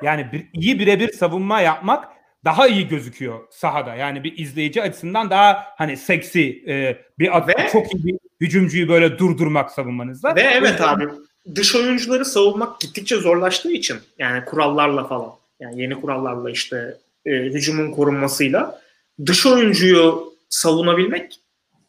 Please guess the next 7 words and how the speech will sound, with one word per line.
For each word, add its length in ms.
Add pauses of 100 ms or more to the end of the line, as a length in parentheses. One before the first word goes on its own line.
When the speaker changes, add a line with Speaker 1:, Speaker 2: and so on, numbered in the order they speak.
(960)
Speaker 2:
farklı 480
bir 160
etki 160
yaratıyor. 440
Belki 560
işte 240
bunu, 320